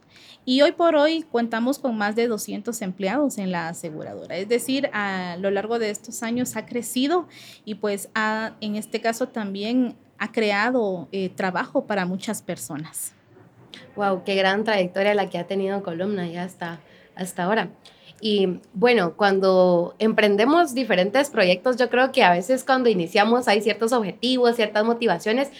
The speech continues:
Speaker 2: pero de repente en el camino se van modificando o incluso perdiendo. Entonces, en el caso de Columna, ¿consideras que esos motivos que dieron origen a la aseguradora se mantienen o, o cómo está esa situación del, de los motivos que dieron origen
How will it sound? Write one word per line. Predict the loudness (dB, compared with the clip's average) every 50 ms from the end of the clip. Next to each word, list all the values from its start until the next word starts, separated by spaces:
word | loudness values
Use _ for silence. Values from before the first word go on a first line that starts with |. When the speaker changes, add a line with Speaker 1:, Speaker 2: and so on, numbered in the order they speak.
| -20 -10 0
Speaker 2:
pero | 4 6 8
de | 8 8
repente | 6 4 2 0 0 2 2 4
en | 4
el | 4 2 2
camino | 2 2 2 2 2 2 4
se | 4
van | 2 2 2
modificando | 2 2 2 2 0 -2 0 4 4 4 6 6 6
o | 6
incluso | 6 4 2 -2 -4 -2 0 0 0
perdiendo. | 0 -2 -2 2 2 2 4 4 2 0 -4 -8 -14 -20
Entonces, | -8 -4 0 2 4
en | 4 6
el | 4 4
caso | 4 2 2 4 4
de | 4 4 4
Columna, | 2 2 4 4 6 8 10 10 10 10 8 6 2 -8 -20 -20 _
¿consideras | _ 4 4 4 4 4 4 4 4 2 2
que | 2 2 2 4 4
esos | 2 2 4 4 4
motivos | 4 4 4 2 4 4 4 4 2
que | 2 2
dieron | 4 4 4 2
origen | 2 2 2 0 -2 -2 -2 0 0
a | 0
la | -2 -2
aseguradora | -4 -6 -6 -4 -4 -4 -2 -2 0 0 0 0 -2 -8 -20 _ _ _
se | 2 6 6 6
mantienen | 6 6 2 0 0 2 2 2 4 4 4 4 4 4
o, | 4 2 2 -2
o | -4 -2 0
cómo | 2 2 4 4 4 4 4 2 2 0 -4 -12 -16 -6 -4
está | -4 -2 0 4 6 8 8 8 8 6 4 2
esa | 0 0 0 0 -2
situación | -2 -4 -2 0 -2 -2 0 2 2 2 4
del, | 4 2 2 2 0
de | 0 0
los | 0 0 -2 -2 -2
motivos | -2 -2 -4 -4 -4 -2 2 4 4 4 2 0
que | -2 -2
dieron | 0 0 2 2 2 2 2
origen | 2 0 -2 -2 -2 -2 -2 -2 -2